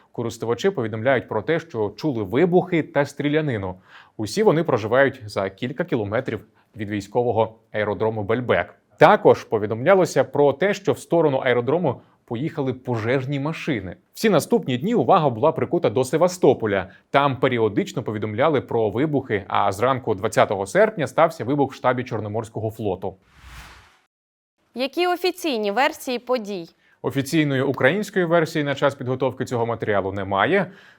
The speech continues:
Speaker 1: Ну, хіба що крім твітів Арестовича та Єрмака. А от щодо версій окупантів, то тут все просто. В селищі Ярилгач спалахнула суха трава,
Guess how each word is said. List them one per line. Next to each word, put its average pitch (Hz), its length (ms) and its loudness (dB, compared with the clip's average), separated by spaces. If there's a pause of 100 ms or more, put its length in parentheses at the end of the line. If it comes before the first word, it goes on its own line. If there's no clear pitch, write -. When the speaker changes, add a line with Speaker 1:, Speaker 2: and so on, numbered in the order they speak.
(100)
Speaker 1:
Ну, 175 100 -6
хіба 113 260 -2
що - 180 -4
крім 107 260 -4
твітів 110 320 -6
Арестовича 110 500 -4
та 113 80 -2
Єрмака. 147 720 0
А 113 180 0
от 120 220 -2
щодо 110 480 0 (100)
версій 120 420 -4
окупантів, 190 720 -2
то 214 160 -2
тут 165 220 -6
все 135 220 -2
просто. 92 640 -8 (640)
В - 160 -20
селищі 156 400 4
Ярилгач 104 580 2
спалахнула 131 640 2
суха 139 280 4
трава, 107 600 6